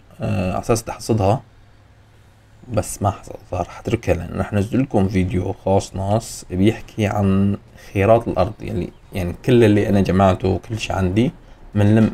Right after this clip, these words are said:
منروح منلم من كل شغله، بنروح منلمها ومنبيعها. هيك كنت عم بفكر اني اعمل، فما بعرف لساتي بالفكره ولا غيرت رايي، ما بعرف لسه، ما قررت صراحه.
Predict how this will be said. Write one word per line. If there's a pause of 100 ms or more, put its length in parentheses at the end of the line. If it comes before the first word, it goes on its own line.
منروح
منلم
من
كل
شغله،
بنروح
منلمها
ومنبيعها. (680)
هيك
كنت
عم
بفكر
اني
اعمل، (120)
فما
بعرف
لساتي
بالفكره
ولا
غيرت
رايي،
ما
بعرف
لسه،
ما
قررت
صراحه.